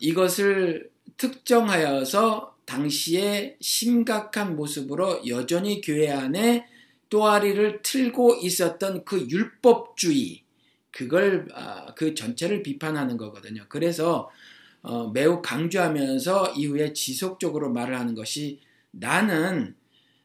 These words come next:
누구누구 이외에는 침례를 준 일이 없음을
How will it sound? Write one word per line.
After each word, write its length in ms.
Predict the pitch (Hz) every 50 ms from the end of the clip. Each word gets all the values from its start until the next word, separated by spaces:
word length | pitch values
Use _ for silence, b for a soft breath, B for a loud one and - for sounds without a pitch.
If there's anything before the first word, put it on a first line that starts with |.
| _ _ -
누구누구 640 | - 135 170 170 214 220 208 202 196 175 190 208 196
이외에는 640 | 135 143 165 190 190 180 175 170 160 175 202 196
침례를 1120 | 202 - - 254 233 233 226 226 220 220 214 214 214 208 208 202 202 220 226 226 226 208 214
준 240 | - 180 175 175 170
일이 180 | 175 180 202
없음을 680 | 170 131 - - - 160 156 175 202 233 262 269 269